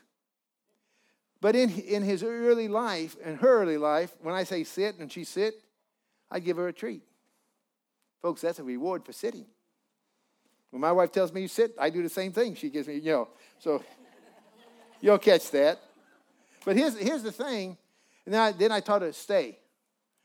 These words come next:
And I can say, "Sit," and stay, and I can walk all over the place.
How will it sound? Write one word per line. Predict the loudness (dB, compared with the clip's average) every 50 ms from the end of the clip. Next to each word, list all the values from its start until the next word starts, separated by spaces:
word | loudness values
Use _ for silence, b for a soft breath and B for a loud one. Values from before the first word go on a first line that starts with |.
| b b b b b b b -4
And | 0 2
I | 2
can | 2 2
say, | 0 -2 -2
"Sit," | -2 -2 0 0 0 0 0 -4
and | -10 -16
stay, | -10 -2 0 2 2 2 2 -2 -4 -8 -16 _ _ _ _ _ _ -10
and | -6
I | -6 -4
can | -2 -2
walk | 0 0 0 0 -2 -8 -18 _ _ _ _ _ _ _ _ _ _ _ _ _ _ _ _ _ _ _ _ -6
all | -4 -2 -2
over | -2 -4 -6
the | -10
place. | -14 -14 -16 -16 -18